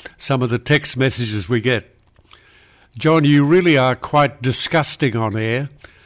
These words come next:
Not only do we have you coughing, wheezing, lip smacking, we now have to put up with you eating <laughs> your crackers and slurping orange juice. Bad manners from somebody who promotes some sort of propriety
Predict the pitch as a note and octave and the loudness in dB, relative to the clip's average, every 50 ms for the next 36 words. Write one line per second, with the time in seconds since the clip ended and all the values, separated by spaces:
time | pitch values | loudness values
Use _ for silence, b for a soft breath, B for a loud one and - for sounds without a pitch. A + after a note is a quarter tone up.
0 | B B B B _ B2+ C3 D3+ E3 D#3 D#3+ C#3+ B2 B2+ A#2+ A2+ B2 B2 B2 A2 | B B B B _ -2 0 0 2 2 2 2 2 0 0 0 0 0 0 0
1 | A2+ B2+ A2+ A#2+ B2+ A#2+ A2+ - - C#3+ C#3 - - D3+ C#3 C3+ B2 A2+ A#2+ D3 | 0 -2 0 -2 -2 -2 -4 -2 0 0 0 2 0 0 0 0 0 0 2 4
2 | D3+ D3 D3 A2 A2+ C3+ C3 B2+ A#2 B B B B B - B2+ C3+ E3+ - - | 4 4 4 4 2 0 0 0 -2 B B B B B -4 0 0 0 0 -2
3 | - - - C3+ C3 B2 - C3+ C3+ D3 D#3 C3+ b b b b b b b C3 | -6 -8 -4 -2 -2 -2 -2 0 -2 -2 -2 -6 b b b b b b b -2
4 | B2+ B2+ B2+ B2 C#3 D3+ E3 E3 C3 C#3 A#2+ - A#2+ - - C3 C3 B2 - - | -2 0 0 0 0 0 2 2 2 0 -2 -2 -6 -6 -4 -2 -2 -2 -2 -2
5 | C3 A#2+ A#2 C3 B2+ C3 C#3+ C#3+ A#2 B2+ A#2+ B2 A2+ - - E3+ - - - - | -4 -2 0 0 2 2 2 2 0 0 -2 -2 -2 -2 -4 -6 -6 -6 -8 -10
6 | - - A2 D#3 D3 - D#3+ C#3 B2+ G2+ - - - - B B B B B B | -8 -6 -4 -4 -2 0 0 0 0 0 -4 -8 -10 -10 B B B B B B
7 | B B B - C3+ C3 B2 A2 - - - C#3+ D3+ D#3 D3 D3+ C#3 B2 B2+ C#3 | B B B -4 -2 -2 -2 -4 -4 -4 0 2 2 2 2 2 0 0 2 2
8 | C#3+ D3 C#3+ C#3 C3 A2 - - B2+ B2 A#2+ A2 - - G#2+ G2+ C#3 C#3+ D3+ D#3+ | 2 4 2 2 0 -2 -2 -2 0 0 0 -2 -4 -10 -8 -2 0 2 4 4
9 | D#3 D#3 B2 G2+ A2 A#2 C3+ C#3 C#3 C3+ C#3 C3 - - - C3 B2 A2 - - | 2 2 0 -2 -2 0 0 2 2 2 0 -2 -2 -4 -4 -4 -4 -4 -4 -2
10 | C3+ B2 B2 B2 B2 A#2+ A2 B B B B B B - C#3+ C3 - C3+ B2 A#2+ | -2 -2 -2 -2 -2 -2 -2 B B B B B B -2 -2 0 0 -2 0 0
11 | C3 C3 C3 - - - C#3+ C#3 C3 A2+ - C#3+ C3+ B2+ G#2+ G#2+ - _ - - | 0 0 -2 -4 -4 -2 -2 -2 -2 -2 -2 -2 -2 -2 -2 -6 -10 _ -18 -18
12 | _ - C3+ B2 - - C3+ C#3 C#3 C3+ B2 - C3 B2 B | _ -6 -6 -6 -2 0 0 2 2 2 0 0 -2 -2 B